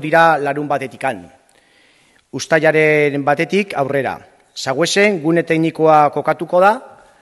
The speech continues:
laurogei kamioi baino gehiago han jarriko dira,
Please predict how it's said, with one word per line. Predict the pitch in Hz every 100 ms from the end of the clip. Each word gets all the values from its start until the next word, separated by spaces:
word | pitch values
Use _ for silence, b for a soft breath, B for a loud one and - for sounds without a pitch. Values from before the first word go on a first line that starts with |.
| b b -
laurogei | 139 147 147 170
kamioi | 156 160 160 165
baino | 156 156 156 147
gehiago | 151 151 156 151 147
han | 147 151
jarriko | 151 156 175
dira, | 190 190